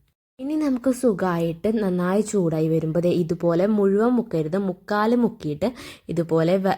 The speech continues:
ഏ, എണ്ണ നല്ല ചൂടാവണം കേട്ടോ എണ്ണ. അതിലേക്ക് ഇങ്ങനെ കുറച്ച് ഒരു രണ്ട് മി-, സെക്കൻഡൊക്കെ വെച്ചതിന് ശേഷം അതൊന്നും ഇങ്ങനെ ഇളക്കിയിട്ട് ഇടുക കേട്ടോ. ഫസ്റ്റത്തെ എപ്പോഴും റെഡി ആയിക്കൊള്ളണമെന്നില്ല, പിന്നെ പിന്നെ നമ്മൾ ഉണ്ടാക്കുമ്പോൾ അത് ശരിയായിട്ട് വരും കേട്ടോ. ഫസ്റ്റത്തെ ഒന്ന്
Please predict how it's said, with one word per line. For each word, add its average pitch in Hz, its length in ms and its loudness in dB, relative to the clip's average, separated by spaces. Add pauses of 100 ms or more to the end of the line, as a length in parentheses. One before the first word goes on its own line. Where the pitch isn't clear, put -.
ഏ, - 20 2 (220)
എണ്ണ 170 240 2 (100)
നല്ല 170 220 0
ചൂടാവണം 185 880 2
കേട്ടോ 156 220 -6
എണ്ണ. 147 160 -4 (420)
അതിലേക്ക് 165 380 -2
ഇങ്ങനെ 180 260 2
കുറച്ച് 240 280 0 (200)
ഒരു 226 160 2
രണ്ട് 247 280 0
മി-, 254 120 2 (140)
സെക്കൻഡൊക്കെ 214 480 -2
വെച്ചതിന് 185 420 0
ശേഷം 202 360 2
അതൊന്നും 180 280 0
ഇങ്ങനെ 175 240 0
ഇളക്കിയിട്ട് 165 520 -4
ഇടുക 151 180 -2
കേട്ടോ. 151 180 -2 (400)
ഫസ്റ്റത്തെ 196 420 2
എപ്പോഴും 240 240 0 (100)
റെഡി 220 180 0
ആയിക്കൊള്ളണമെന്നില്ല, 208 840 0
പിന്നെ 185 240 2
പിന്നെ 185 220 0
നമ്മൾ 170 240 0
ഉണ്ടാക്കുമ്പോൾ 160 460 -2
അത് 165 80 -4 (100)
ശരിയായിട്ട് 151 580 -2
വരും 143 240 0
കേട്ടോ. 156 180 -4 (460)
ഫസ്റ്റത്തെ 196 320 0
ഒന്ന് 208 140 2